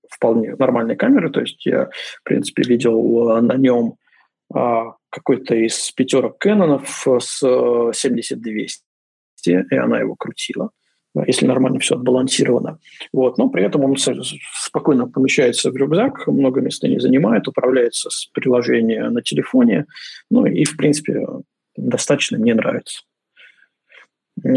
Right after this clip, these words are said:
ещё, кстати, Benro выпускает, э, собирается выпускать свою новую штативную голову, которая в том числе будет уметь снимать, э, делать па-, паранами-, э, панорамирование, панорама,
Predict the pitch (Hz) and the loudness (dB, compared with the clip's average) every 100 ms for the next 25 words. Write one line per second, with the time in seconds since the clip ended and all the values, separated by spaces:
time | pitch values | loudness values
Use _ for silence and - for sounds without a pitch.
0 | 131 135 226 - 202 160 135 175 139 127 | 2 2 0 0 0 0 2 2 4 2
1 | 120 127 - 131 131 - - 143 131 117 | 0 -4 -10 -8 -6 -10 -4 0 2 0
2 | - - - 131 120 - 131 120 - 131 | -4 -16 -10 -8 -6 -4 0 0 -2 -8
3 | - - 120 - 120 120 123 113 - - | -6 -4 -2 0 2 2 0 -2 -4 -6
4 | - 143 113 107 - 113 139 208 - - | -4 -2 -2 -2 2 4 4 0 -4 -4
5 | 156 151 131 - 156 147 - 139 127 120 | 0 2 2 0 -2 0 -4 -2 2 2
6 | 117 - - - 127 123 131 123 120 - | 2 -2 -14 0 2 2 2 2 2 0
7 | 120 - - - 113 113 113 110 127 110 | 0 -2 -4 -2 0 2 2 2 2 0
8 | - 123 - _ - 127 120 120 127 143 | -4 -10 -12 _ -4 -2 0 0 2 2
9 | - 139 120 117 - _ _ _ _ 135 | 2 2 2 -2 -12 _ _ _ _ 0
10 | 120 120 120 117 123 131 175 233 269 302 | 2 2 2 2 2 2 4 4 4 2
11 | - _ - 240 - 202 269 | -6 _ -6 -4 0 0 -2